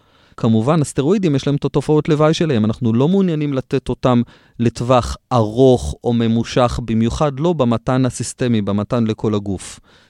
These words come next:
סטרואידים לא רואים בעיניים. סטרואידים הם עובדים באופן לא הבחנתי כנגד כל דלקת שהיא בגוף, במיוחד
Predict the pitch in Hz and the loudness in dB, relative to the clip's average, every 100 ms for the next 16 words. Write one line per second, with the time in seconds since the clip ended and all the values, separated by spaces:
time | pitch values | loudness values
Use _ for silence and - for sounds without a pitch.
0 | _ - - 139 117 117 208 160 151 151 | _ -14 -2 0 2 2 2 2 2 0
1 | - 123 139 156 123 107 101 95 95 101 | -2 4 4 6 2 0 -4 -6 -8 -12
2 | 113 - - 139 131 - 208 214 214 - | -14 -16 -4 0 0 -2 -2 2 0 -2
3 | - 143 165 - 120 110 110 165 165 127 | -4 0 0 0 -2 -2 0 0 0 0
4 | - 143 170 156 131 180 170 - 135 127 | 0 0 2 2 4 4 2 -2 -2 -2
5 | - 139 156 127 131 151 143 - _ _ | -2 -4 -2 0 0 0 -4 -10 _ _
6 | - - 190 180 123 101 95 98 - 101 | -8 2 4 4 -2 -6 -6 -8 -8 -8
7 | 92 92 90 - - - _ - 113 113 | -6 -6 -8 -12 -16 -20 _ -14 -4 -2
8 | 123 - 269 | -2 -2 -2